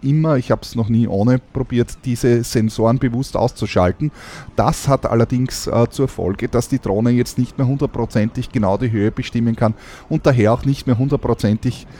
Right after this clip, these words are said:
die Höhe eben stabilisieren kann im Flug, beziehungsweise auch die Position nicht mehr hundertprozentig stabilisieren kann, da die Kameras, die nach unten blicken auf das, auf der, auf der, auf der Drohne,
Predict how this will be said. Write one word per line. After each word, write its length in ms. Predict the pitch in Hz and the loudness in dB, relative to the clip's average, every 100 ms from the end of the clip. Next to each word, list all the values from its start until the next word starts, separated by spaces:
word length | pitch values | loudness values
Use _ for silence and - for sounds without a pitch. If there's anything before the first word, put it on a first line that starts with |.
| - - | -20 -2
die 120 | 117 | 2
Höhe 240 | 101 104 113 | 6 6 4
eben 180 | 104 | 2
stabilisieren 720 | 110 - 98 113 107 - 127 135 | 0 2 2 4 2 2 0 2
kann 280 | 120 104 104 | 2 2 2
im 180 | 110 | 0
Flug, 420 | 101 - 107 143 - | 0 0 0 0 -2
beziehungsweise 640 | 127 127 123 120 107 131 | -2 0 2 2 2 2
auch 200 | 104 104 | 0 -2
die 80 | 127 | -4
Position 560 | 120 113 120 - 113 | -6 -4 -4 0 2
nicht 220 | 123 104 110 | 2 2 2
mehr 120 | 107 | 2
hundertprozentig 1600 | 113 117 - - - - - 98 101 - 110 - 107 101 110 - - - | 2 0 -4 -12 -8 -8 -4 2 2 2 -2 2 2 2 -2 -4 -12 -12
stabilisieren 720 | - - 101 107 104 - 113 | -2 0 2 2 2 2 2
kann, 320 | 120 113 107 110 | 4 4 4 2
da 320 | 98 92 104 | 2 4 2
die 340 | 110 113 101 101 - | 2 0 0 0 -4
Kameras, 580 | - 107 107 113 117 - | -2 2 4 4 4 2
die 120 | 113 | 2
nach 160 | 107 - | 2 0
unten 400 | 151 147 - 135 | -2 -2 -2 -2
blicken 400 | 123 117 - 117 | 0 -2 0 0
auf 120 | 110 | 2
das, 380 | 120 107 - - | 2 0 -6 -6
auf 220 | 110 - | -4 -4
der, 500 | - 98 98 98 95 - | 0 2 4 2 0 -2
auf 220 | 92 - | -6 -2
der, 480 | 104 92 92 82 - | 2 2 2 0 -4
auf 140 | - | 0
der 120 | 107 | 0
Drohne, 420 | 101 90 95 107 | 2 0 2 2